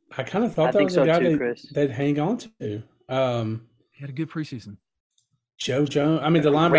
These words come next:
Speaker 1: linebacker core,
Speaker 2: preseason.
Speaker 1: the, the linebacker, I think, is the biggest, um, shocks to me, Joe Jones and, and David.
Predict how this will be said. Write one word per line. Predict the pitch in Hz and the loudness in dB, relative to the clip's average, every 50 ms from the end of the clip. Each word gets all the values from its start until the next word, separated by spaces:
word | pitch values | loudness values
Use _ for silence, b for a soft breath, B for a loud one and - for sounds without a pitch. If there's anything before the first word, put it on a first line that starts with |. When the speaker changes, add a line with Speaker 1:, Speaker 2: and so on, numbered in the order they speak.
| 151 139 | 4 4
Speaker 1:
linebacker | 135 123 117 | 2 -2 -2
core, | 127 120 117 117 113 | 0 0 2 2 2
Speaker 2:
preseason. | 113 127 120 123 - _ _ - - _ | 0 -2 -4 -12 -16 _ _ -20 -14 _
Speaker 1:
the, | - 139 139 - 127 | 0 0 0 0 -2
the | 139 147 143 | -2 0 2
linebacker, | 147 156 147 143 135 123 117 117 110 107 107 113 _ _ _ _ _ - 120 | 2 2 2 2 2 0 0 -2 -4 -4 -6 -10 _ _ _ _ _ -12 -10
I | 131 117 | -8 -6
think, | 113 117 107 107 | -6 -6 -6 -4
is | 117 110 107 | -6 -6 -6
the | 110 107 | -8 -8
biggest, | 110 120 110 113 110 107 - - - - _ _ - | -6 -4 -4 -4 -4 -6 -6 -12 -16 -20 _ _ -8
um, | 131 117 107 104 107 104 104 110 - - - | -6 -6 -4 -6 -8 -8 -10 -10 -12 -14 -14
shocks | - - - - 107 98 - - - | -12 -10 -4 -4 -4 -4 -4 -8 -12
to | - 104 | -12 -10
me, | 101 101 104 104 | -10 -8 -10 -8
Joe | 107 117 123 120 117 | -4 -2 -2 0 0
Jones | 110 113 107 110 110 110 110 110 117 | -2 -4 -4 -4 -4 -4 -6 -6 -6
and, | 117 110 - | -8 -8 -8
and | - 113 110 107 | -6 -8 -6 -4
David. | 110 107 107 110 110 110 107 110 - | -4 -4 -4 -4 -4 -6 -8 -8 -12